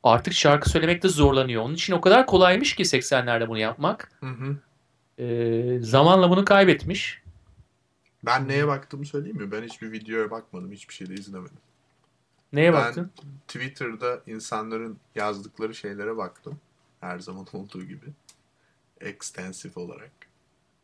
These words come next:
Speaker 2: Geniş kapsamlı. O yüzden Erol Köse'nin de ne yazdığını biliyorum. Ee, ikincisi New York Times'ta, e, Whitney Houston'ın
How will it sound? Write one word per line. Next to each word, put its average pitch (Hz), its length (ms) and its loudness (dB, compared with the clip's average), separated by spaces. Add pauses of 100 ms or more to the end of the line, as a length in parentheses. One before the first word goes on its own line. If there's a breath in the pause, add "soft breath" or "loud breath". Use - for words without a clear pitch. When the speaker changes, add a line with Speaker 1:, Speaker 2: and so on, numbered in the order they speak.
Speaker 2:
Geniş 92 300 -12
kapsamlı. 90 640 -16 (1040)
O 101 100 -10
yüzden 95 280 -10
Erol 90 260 -8
Köse'nin 92 400 -16
de 92 100 -14
ne 92 60 -14
yazdığını 90 420 -18
biliyorum. 98 320 -20 (960)
Ee, 92 240 -14 (100)
ikincisi 143 640 -10
New 151 240 -10
York 143 320 -2
Times'ta, 113 680 -10 (220)
e, 156 140 -14 (180)
Whitney 107 380 -16
Houston'ın 104 680 -14